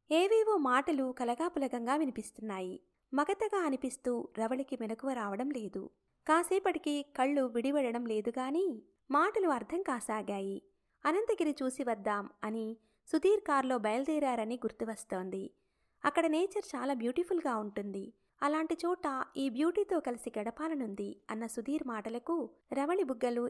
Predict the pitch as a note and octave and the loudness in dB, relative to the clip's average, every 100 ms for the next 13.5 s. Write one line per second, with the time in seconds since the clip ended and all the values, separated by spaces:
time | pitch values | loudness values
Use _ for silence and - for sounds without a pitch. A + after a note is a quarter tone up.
0 | - G3+ B3+ B3 F3 F#3+ F#3+ F#3+ - _ | -4 -6 -2 -2 -2 -6 -6 -8 -10 _
1 | _ _ _ D#4+ E4 E4 E4 A#4 G#4+ E4+ | _ _ _ 4 4 6 6 6 4 2
2 | D4+ - D4+ D4 B3 C4+ F#4+ C#4 B3 D#4+ | -2 0 0 2 0 0 0 0 0 -2
3 | D#4 F4+ F4+ F4 F#4 F#4 F#4 B3 - _ | 2 2 2 0 0 0 0 -4 -8 _
4 | _ - D#4 - A4 D#4 C#4+ C4 B3 B3 | _ -2 0 2 2 2 0 -4 -6 -4
5 | A3+ G#3+ G#3 B3 G#3 G3+ G3+ - _ _ | -4 -4 -4 -4 -4 -6 -8 -14 _ _
6 | _ - C#4 E4 F4 F#4 D4 - A#3 A#3+ | _ 0 4 4 4 2 0 -4 -4 -2
7 | B3+ E4 F4 D#4+ A#3 - _ _ _ _ | -2 0 2 2 -2 -6 _ _ _ _
8 | C4+ D4+ G4 E4 C4+ C4 C4+ C#4 E4+ E4 | 2 4 4 2 0 -2 -4 0 0 0
9 | B3 B3 C#4+ D4 D#4 F#4+ C#4+ - _ _ | -2 -2 -2 -2 0 0 -2 -8 _ _
10 | C4+ C#4+ F#4+ F4+ E4+ E4 A#3 A#3+ C#4 F#4 | -2 2 2 4 4 2 2 2 2 2
11 | F#4 C#4+ C#4+ D#4+ E4 E4 D#4+ E4 G4 E4 | -2 0 0 0 0 0 0 0 0 0
12 | D#4 D4+ C#4 A3+ - _ - A#3 B3 C4+ | 2 2 0 -4 -8 _ -8 -6 -4 -4
13 | D#4+ A3+ G#3 G3+ | -4 -4 -6 -6